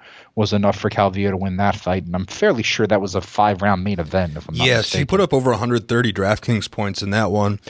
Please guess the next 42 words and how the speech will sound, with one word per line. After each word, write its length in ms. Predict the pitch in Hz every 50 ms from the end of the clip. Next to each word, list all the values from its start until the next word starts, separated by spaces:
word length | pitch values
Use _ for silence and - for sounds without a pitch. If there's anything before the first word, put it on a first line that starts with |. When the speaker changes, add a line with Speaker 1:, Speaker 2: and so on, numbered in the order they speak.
| - - - - - -
Speaker 2:
via 380 | 101 113 113 113 110 104 92
four 300 | - - - 127 123 123
takedowns 720 | 113 - - 120 113 - - 110 107 104 104 104 104 98 - -
and 220 | 107 107 95 90
a 20 | 87
hundred 400 | - - 113 113 110 110 98 -
thirteen 600 | - - 107 104 - - - - 110 107 104 95
significant 640 | - - - 107 101 101 - - - - 101 98 -
strikes 460 | - - - 104 104 101 - - -
landed. 420 | 113 110 110 107 110 113 110 - - - - - -
It 60 | 156
was 120 | 170 165 127
basically 380 | 143 143 135 - - 123 131
take 260 | 117 - 120 107 104 -
her 100 | 107 92
down 360 | 85 95 98 98 98 101 98
and, 200 | 95 95 95 - - - - -
and 160 | 104 98 92
pound 240 | - 107 107 104 98
it 100 | 95 98
out. 240 | 104 107 107 107 104
I 40 | 101
mean, 160 | 101 101 98
Eye's 260 | 92 98 101 92 -
tough 240 | - - 107 98 -
enough 180 | 107 104 101 -
to 80 | - 107
not 200 | 104 104 104 -
get 140 | - -
finished, 480 | - - 143 139 127 117 110 - - -
but, 280 | - 104 104 - - 110
uh, 220 | 104 101 104 101 - _ _ - _ _ - _ _
that 100 | - 110
was 140 | 107 104 -
all 120 | 113 101
Calvillo's 520 | - - 110 101 90 95 95 98 95 87 -
fight, 260 | - - 95 95 90
and 140 | 90 90 90
it 40 | 85
was 120 | 80 -
pretty 240 | - - 104 95 90
one-way. 400 | 87 90 87 85 90 87 92